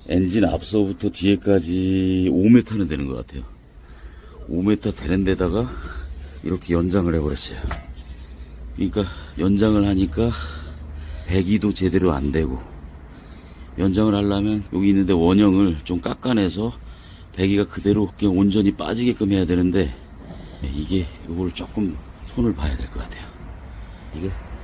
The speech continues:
힘드네요. 이게 저 앞에서부터 맨 뒤까지잖아요. 이건 이제 엔진이 앞에 있잖아요. 그러니까 배기가 제가 볼 때 오 미터는 훨씬 넘을 것 같아요. 한 육 미터는 될 것 같습니다.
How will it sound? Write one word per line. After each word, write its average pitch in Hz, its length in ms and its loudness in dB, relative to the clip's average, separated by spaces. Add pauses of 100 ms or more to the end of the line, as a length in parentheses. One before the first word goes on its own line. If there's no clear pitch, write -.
(420)
힘드네요. 113 500 2 (1000)
이게 98 360 -4 (100)
저 - 120 -14 (380)
앞에서부터 95 760 -8 (840)
맨 - 160 -8
뒤까지잖아요. 67 920 -8
이건 87 280 -4
이제 76 180 -10 (220)
엔진이 98 360 -4
앞에 - 320 -10
있잖아요. 67 380 -10 (760)
그러니까 - 280 -10
배기가 92 500 -8 (100)
제가 120 240 -4
볼 139 100 -4
때 - 80 -4
오 90 240 -4
미터는 160 600 -6
훨씬 180 320 -8
넘을 98 220 -2
것 73 120 -10
같아요. 71 260 -10 (600)
한 107 180 -8
육 101 80 -4
미터는 151 800 -2
될 82 160 -12
것 87 100 -8
같습니다. 71 360 -12